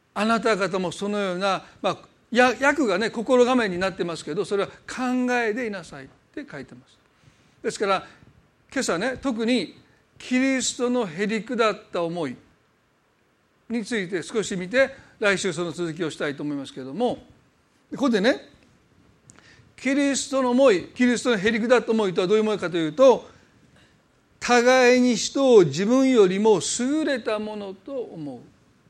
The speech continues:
というのがキリストの思い、キリストのへりくだった思いです。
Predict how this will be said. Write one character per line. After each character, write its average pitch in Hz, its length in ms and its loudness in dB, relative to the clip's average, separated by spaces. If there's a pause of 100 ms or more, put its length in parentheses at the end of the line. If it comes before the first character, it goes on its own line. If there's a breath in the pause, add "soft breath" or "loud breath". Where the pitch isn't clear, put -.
(160)
と 240 140 -10
い 240 80 -8
う 247 100 -6
の 208 160 -10
が 247 220 -4 (260 loud breath)
キ 196 120 -6
リ 175 160 -2
ス - 140 -14
ト 175 140 -12
の 233 320 -4
思 175 260 -6
い、 135 120 -8 (280 soft breath)
キ 190 120 -8
リ 170 140 -4
ス - 120 -14
ト 180 80 -8
の 214 200 -8 (100)
へ 185 80 -8
り 165 140 -6
く 175 100 -10
だ 147 120 -8
っ 135 40 -14
た 202 200 -10
思 139 180 -8
い 120 40 -14
で - 140 -20
す。 - 180 -20